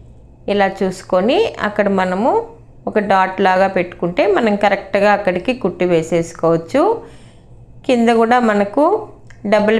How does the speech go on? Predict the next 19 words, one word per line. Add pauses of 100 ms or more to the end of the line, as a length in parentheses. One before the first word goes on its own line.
పీసు, (140)
సింగిల్
పీసు (120)
ఎక్కడైతే (120)
ఉందో (600)
అక్కడి
నుంచే (120)
మనం (120)
కొలుచుకోవాలి. (2250)
డబుల్
పీస్ (120)
దగ్గర (100)
నుంచి (1040)
కరెక్ట్గా (120)
ఎక్కడి
వరకు
వస్తుందో (140)
అక్కడి
వరకు